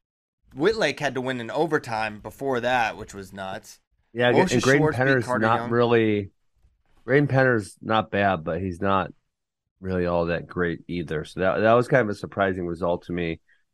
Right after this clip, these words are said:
Speaker 2: Um, yeah, Penner's been, I read, I watched him at the, shoot, what tournament was it? Was it maybe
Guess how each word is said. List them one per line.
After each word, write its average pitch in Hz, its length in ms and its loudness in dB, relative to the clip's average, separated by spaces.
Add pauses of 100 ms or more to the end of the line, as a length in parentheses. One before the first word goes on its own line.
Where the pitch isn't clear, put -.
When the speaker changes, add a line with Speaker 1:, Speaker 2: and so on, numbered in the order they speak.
(180)
Speaker 2:
Um, 76 540 -2 (460)
yeah, 90 120 -4
Penner's 151 340 4
been, 127 280 4
I 113 60 2
read, 131 220 4
I 120 120 2
watched 123 340 2
him 123 160 -2
at 117 180 0
the, 98 880 0
shoot, - 280 -12
what - 140 -6
tournament 90 300 -10
was 85 100 -8
it? 80 60 -10
Was 98 140 -6
it 107 60 -2
maybe 110 500 2